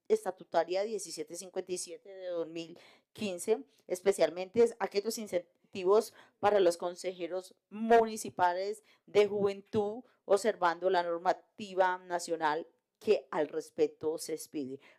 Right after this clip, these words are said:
Parágrafo dos. Los líderes sociales y comunitarios que hagan parte de las organizaciones, colectivos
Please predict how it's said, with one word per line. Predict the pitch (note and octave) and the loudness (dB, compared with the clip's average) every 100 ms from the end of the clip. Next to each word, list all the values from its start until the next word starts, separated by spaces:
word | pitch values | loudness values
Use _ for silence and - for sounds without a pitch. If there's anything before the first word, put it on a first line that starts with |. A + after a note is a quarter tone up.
| _ | _
Parágrafo | G#3 A3 G3+ G3 F#3 F#3+ G3 G3 E3+ | 4 4 4 2 2 2 2 2 -2
dos. | E3+ C#3 E3+ C#3 - - _ | _ 6 6 6 0 -20 _
Los | E3+ F#3 | 4 4
líderes | F#3+ G3 G3 G3+ G3 | 4 0 2 0 -2
sociales | F3+ - F3 F3 F#3+ | -6 0 2 2 -2
y | A#3 | -6
comunitarios | F3+ F3 E3+ E3 D#3 D#3+ E3 E3 | -12 -12 -4 2 2 4 2 0
que | - | 0
hagan | D#3+ D#3+ E3 | 0 0 -2
parte | E3 D#3 - F3 | 0 0 0 -2
de | F3 | 0
las | D#3 | -2
organizaciones, | D#3 D3+ D3+ D#3 D3 D#3+ D3+ D#3 | -2 -4 -6 -8 -4 0 0 -2
colectivos | - F3+ D3+ _ D#3+ D#3 D3+ - | -6 -8 -8 _ -4 2 2 0